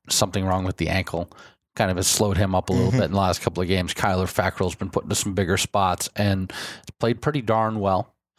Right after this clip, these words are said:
Speaker 1: Uh, B J Goodson only played twenty snaps in, in this game because Ibrahim Campbell, they kinda worked him in.
Speaker 2: Yeah, played a lot of dime
Speaker 1: And, yeah, played
Speaker 2: nickel in this game.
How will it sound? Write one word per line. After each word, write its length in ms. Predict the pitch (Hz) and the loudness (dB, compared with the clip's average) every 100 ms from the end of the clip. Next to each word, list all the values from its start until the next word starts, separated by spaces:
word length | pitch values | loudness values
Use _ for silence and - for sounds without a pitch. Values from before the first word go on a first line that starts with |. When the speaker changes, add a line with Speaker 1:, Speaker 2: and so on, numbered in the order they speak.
| - - - - - | -20 -20 -20 -10 0
Speaker 1:
Uh, 160 | 104 | 0
B 180 | 92 131 | 2 0
J 180 | 123 113 | 2 0
Goodson 480 | 98 113 107 - 107 | 0 -2 0 0 0
only 260 | 101 113 101 | 2 0 0
played 380 | - 113 110 - | 0 2 2 0
twenty 280 | 120 113 | 0 0
snaps 500 | 104 110 107 101 - | 0 2 2 2 -2
in, 400 | - 113 104 101 - | -2 0 2 0 -2
in 160 | 113 110 | -2 0
this 160 | 110 - | 2 2
game 200 | 113 107 | 0 0
because 260 | 101 98 - | 0 0 2
Ibrahim 340 | 120 104 104 95 | 0 2 0 0
Campbell, 520 | - 117 110 104 - - - - - | 0 2 2 -2 -6 -18 -14 -14 -4
they 120 | 104 | -2
kinda 240 | 98 113 98 | 2 2 2
worked 320 | 101 113 - | 0 0 2
him 180 | 117 104 | 2 4
in. 220 | 101 101 - | 2 0 -2
Speaker 2:
Yeah, 140 | 104 92 | -2 0
played 220 | - 117 | 0 2
a 60 | |
lot 180 | 113 113 | 2 2
of 100 | 101 | 0
dime 240 | 110 104 104 | 0 2 2
Speaker 1:
And, 240 | 98 90 | 0 -2
yeah, 180 | 101 98 | 0 2
played 200 | 101 113 | 2 2
Speaker 2:
nickel 220 | 104 101 | 2 0
in 100 | 92 104 | 0 0
this 120 | - | 0
game. 220 | 101 | 0